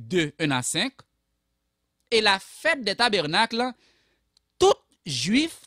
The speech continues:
toujours descend de Jérusalem, vient adorer. Est-ce pourquoi qu'il n'y avait pas de place pour eux dans l'hôtellerie ? Donc, la naissance du Christ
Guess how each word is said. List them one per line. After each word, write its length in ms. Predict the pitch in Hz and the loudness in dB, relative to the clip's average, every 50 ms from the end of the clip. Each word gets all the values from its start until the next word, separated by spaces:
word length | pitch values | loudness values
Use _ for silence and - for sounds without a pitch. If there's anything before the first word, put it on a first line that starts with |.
| _ _ _ | _ _ _
toujours 320 | - 277 254 226 214 302 262 | 0 2 2 2 0 -2 -2
descend 400 | 220 196 - - - 208 233 214 | -2 -2 -2 -2 -4 -4 -4 -4
de 60 | 160 | -6
Jérusalem, 680 | 127 143 170 190 190 151 160 147 143 151 170 175 170 - | -4 -4 -4 -4 -4 -4 -4 -2 -2 -2 -4 -6 -8 -10
vient 240 | 110 139 165 160 143 | -8 -6 -4 -2 -2
adorer. 320 | 127 120 107 87 87 - _ _ _ _ _ _ _ _ _ _ _ _ _ _ _ _ _ _ _ _ _ _ _ _ | -4 -4 -8 -10 -14 -20 _ _ _ _ _ _ _ _ _ _ _ _ _ _ _ _ _ _ _ _ _ _ _ _
Est-ce 560 | - 302 294 - - - - - - - - - | 0 2 2 2 -2 -4 -4 -4 -6 -6 -8 -6
pourquoi 440 | - 214 190 156 - 147 113 82 - _ _ _ _ _ _ _ _ _ _ _ _ _ _ _ | -4 -4 -4 -4 -4 -8 -8 -8 -10 _ _ _ _ _ _ _ _ _ _ _ _ _ _ _
qu'il 360 | - 240 233 214 202 190 202 | -2 0 0 2 0 0 -2
n'y 140 | 226 233 220 | -2 0 0
avait 220 | 196 160 160 - | 0 -2 -2 -4
pas 180 | - - 202 185 | -2 -2 0 0
de 80 | 160 | 0
place 400 | 156 - 185 190 180 160 - - | -4 -4 -4 -6 -4 -4 -6 -10
pour 380 | - _ 175 170 143 127 147 151 | -10 _ -6 -6 -6 -4 -4 -4
eux 120 | 131 107 - _ _ _ _ _ _ _ _ _ _ _ _ | -4 -4 -6 _ _ _ _ _ _ _ _ _ _ _ _
dans 160 | - 135 156 147 | -2 0 2 2
l'hôtellerie ? 540 | 135 135 - 156 127 120 107 - 90 - - _ _ _ _ _ _ _ _ _ _ | 2 2 0 0 -2 -2 -4 -6 -10 -16 -20 _ _ _ _ _ _ _ _ _ _
Donc, 400 | 120 156 262 330 - - - - _ _ _ _ _ _ _ _ _ _ _ _ _ _ _ _ _ _ _ _ | 4 6 6 6 6 2 -4 -16 _ _ _ _ _ _ _ _ _ _ _ _ _ _ _ _ _ _ _ _
la 180 | 233 247 254 262 | 6 6 8 8
naissance 500 | 254 254 233 - - 294 311 330 320 220 | 8 6 4 4 2 2 2 0 0 0
du 120 | 262 302 | -2 -4
Christ 520 | - - - 185 233 262 - - _ _ | -4 -4 -4 -2 -2 -2 -4 -6 _ _